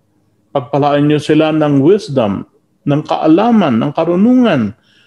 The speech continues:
mula sa inyo. At pagkaro-, pag magkaroon ng pagkakaisa, hindi lamang yun, pagpalain ninyo ang aming mga kababayan. Iahon niyo kami sa anumang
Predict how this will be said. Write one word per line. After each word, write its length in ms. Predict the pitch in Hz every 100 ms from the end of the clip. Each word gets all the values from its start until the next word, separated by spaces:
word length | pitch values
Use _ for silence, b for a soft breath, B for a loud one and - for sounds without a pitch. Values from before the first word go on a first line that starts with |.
| b _
mula 320 | 151 170 170
sa 160 | 147 151
inyo. 480 | 127 127 110 95 - _ _ _ _ - -
At 180 | 156 -
pagkaro-, 560 | 160 170 180 - 180 147
pag 160 | 156
magkaroon 640 | 156 165 165 180 180 180 208
ng 160 | 208 202
pagkakaisa, 960 | 196 196 196 208 196 180 180 151 107 - _ _ _ _ 151
hindi 240 | 156 175
lamang 400 | 165 160 151 143
yun, 200 | 147 180
pagpalain 640 | 185 156 - 135 135 131 131
ninyo 320 | 123 135 147
ang 160 | 139 135
aming 160 | 131
mga 180 | 131 139 139
kababayan. 560 | 123 117 110 92 90 - _ _ _ _ _ _ _ _
Iahon 580 | 165 165 220 226 240 220
niyo 100 | 208
kami 600 | 180 180 185 202 165 127 - _ _ _ _ _
sa 240 | - 180 175
anumang 800 | 185 170 151 147 139 135 139